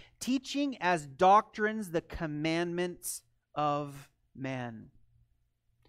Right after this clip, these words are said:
See how Jesus kind of turns this around on them? It's not so much the issue of the clean hands as much as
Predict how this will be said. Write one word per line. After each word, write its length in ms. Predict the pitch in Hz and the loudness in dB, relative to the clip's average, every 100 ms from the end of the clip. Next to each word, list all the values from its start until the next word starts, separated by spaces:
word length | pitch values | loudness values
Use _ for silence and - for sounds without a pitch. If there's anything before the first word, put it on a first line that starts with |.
| - - _ | -20 -20 _
See 220 | - 247 | -6 2
how 200 | 233 196 | 4 4
Jesus 420 | 143 180 185 208 | 2 -4 -4 -6
kind 260 | - 190 165 | -4 -2 0
of 200 | 143 - _ _ _ _ - _ _ _ _ _ _ - | -2 -4 _ _ _ _ -20 _ _ _ _ _ _ -8
turns 360 | 190 202 190 | -4 -2 0
this 220 | 170 190 | -2 -2
around 400 | 175 139 131 160 | -2 0 0 -2
on 160 | 190 208 | -4 -6
them? 280 | 226 262 269 _ _ _ _ _ _ _ _ - _ _ _ _ _ _ _ _ | -8 -10 -14 _ _ _ _ _ _ _ _ -20 _ _ _ _ _ _ _ _
It's 280 | 208 208 226 | -2 0 0
not 280 | 240 277 - | 0 0 -4
so 220 | 269 247 | -4 0
much 320 | 233 233 - | 2 0 -4
the 160 | 208 - | -10 -2
issue 480 | 196 233 - 220 185 | 0 0 -4 -4 0
of 380 | 170 175 156 147 | 4 4 2 -2
the 80 | 160 | -4
clean 560 | - - 208 202 190 170 | -4 -6 -6 -4 -4 -6
hands 580 | 151 185 233 180 156 | -6 -4 -2 0 -2
as 240 | 151 160 156 | -2 -4 -2
much 360 | 170 208 - | -4 -4 -6
as 360 | 180 170 165 | 0 2 2